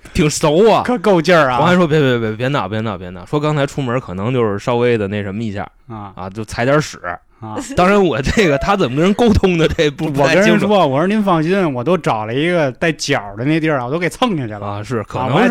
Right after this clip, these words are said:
Speaker 2: 踩了点土蹭蹭。
Speaker 1: 有点那什么，有点脚臭。
Speaker 2: 余味儿。
Speaker 1: 啊，反正就这意思。后来呢，这个出租车到地儿了，司机就算是给他轰下来了，明白吧？就因为实在是太臭了。哎，下车以后给人结账，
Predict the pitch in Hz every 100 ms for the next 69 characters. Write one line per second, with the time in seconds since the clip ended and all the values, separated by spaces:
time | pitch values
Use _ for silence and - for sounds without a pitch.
0 | 180 147 156 202 - 120 110 127 175 135
1 | 127 185 220 117 110 120 110 98 156 165
2 | 160 208 - - 107 127 - - - 143
3 | 123 135 226 240 160 131 107 107 - -
4 | 113 117 127 131 135 98 90 - - -
5 | - _ _ - 180 120 147 131 123 107
6 | 101 - 190 196 196 170 156 240 85 -
7 | - - - - 196 202 185 160 170 113
8 | 101 135 233 202 92 - - - - -
9 | - - - 117 120 123 95 87 135 131
10 | 175 180 139 160 135 143 98 - - -
11 | _ _ _ _ - - - - 117 127
12 | 104 120 101 110 90 98 107 127 113 123